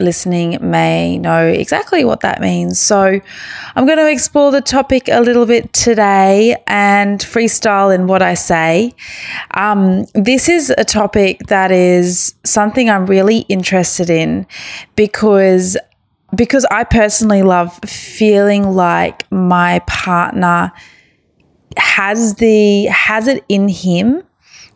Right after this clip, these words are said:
or in the past in her, um, to dominate me. And it doesn't have to be like an everyday occasion,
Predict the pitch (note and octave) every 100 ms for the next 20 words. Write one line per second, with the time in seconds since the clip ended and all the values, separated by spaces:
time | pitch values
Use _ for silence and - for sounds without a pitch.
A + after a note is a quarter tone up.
0 | - F3+ F#3 F#3+ - F3 E3+ - F3 E3+
1 | E3+ E3 E3 C4+ C#4+ - - - - F3+
2 | F3+ F3 F3+ F#3 - _ _ _ _ -
3 | - C4+ G4+ E4+ F3+ D#3+ - - E3+ _
4 | _ _ _ _ _ - _ - A#3 A#3+
5 | A#3+ A3+ C4 B3 F#4 D#4+ C4 - A3 G#3
6 | G3 F3+ F3 E3+ - F3+ E3 F3+ F3 F3
7 | E3 E3 F#3 G#3 G3 C3+ - -